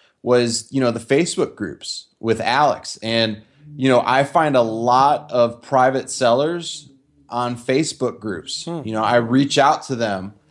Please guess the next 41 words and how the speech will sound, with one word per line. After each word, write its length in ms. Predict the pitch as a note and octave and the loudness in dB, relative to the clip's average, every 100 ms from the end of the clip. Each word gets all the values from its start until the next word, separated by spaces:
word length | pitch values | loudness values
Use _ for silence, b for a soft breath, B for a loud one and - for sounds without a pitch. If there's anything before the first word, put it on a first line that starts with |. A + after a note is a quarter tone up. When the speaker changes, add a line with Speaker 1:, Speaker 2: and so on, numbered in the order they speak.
| b _ | b _
Speaker 1:
We, 380 | - B2 B2+ B2+ | -2 2 2 0
we 160 | B2 B2 | -4 -2
make 240 | C3+ C#3+ | 0 0
a 60 | C#3+ | 0
friend 400 | - D3 D3+ D3+ | 0 2 2 0
connection, 720 | D3 C#3 C#3 - C#3 C3+ - B B | -2 -2 -2 -2 -4 -4 -10 B B
then 120 | B2+ | 0
I 60 | C3 | 2
reach 300 | C3 C3+ C#3+ | 2 2 4
out 220 | C#3 C3+ | 2 2
to 120 | B2+ | -4
them. 200 | G#2 F2+ | -8 -6
I 60 | F2+ | -8
see 240 | - B2+ | -6 -4
if 140 | A#2+ A#2+ | -4 -2
they 100 | A2+ | -2
have 300 | A#2+ B2 B2 | 2 0 0
any 160 | C3 | -4
deals 520 | B2+ A2+ C#3+ B2 G2+ F#2+ | -2 0 2 0 -4 -6
that 180 | G#2+ | -6
they're 120 | A2 G#2+ | -4 -4
looking 420 | A2+ A#2 B2+ A#2 | -2 -4 -6 -6
to 100 | A#2+ | -8
sell. 440 | - D3 E3 C#2 - | -2 0 0 0 -2
I 80 | |
do 160 | A2 C#3 | 0 2
the 100 | C3+ | 2
same 320 | C#3 C#3 C#3 | 0 0 0
thing 460 | C3+ D3 C#3+ C3+ b b b | 0 0 0 -4 b b b
with 200 | b C3 | b -2
LinkedIn 580 | B2+ B2+ C#3 C#3 D#3+ F3+ | 0 0 0 0 0 0
groups, 440 | B2 - - - - | -2 -6 -10 -12 -6
and 100 | A2+ | -2
I 80 | C3 | -2
can 220 | - D3 | 0 0
do 160 | C3 E3 | 2 4
that 360 | D#3+ - - | 2 0 -8
from 500 | - D3+ D3 C#3 C3 b b b | 0 2 2 0 -6 b b b
wherever 760 | B2 C3+ C#3 C3+ D3 E3 D#3 | -2 0 0 0 0 2 2
I 160 | C#3 C#3 | 4 2
want. 420 | B2+ D#3 D#3+ F2 | 0 -4 -6 -8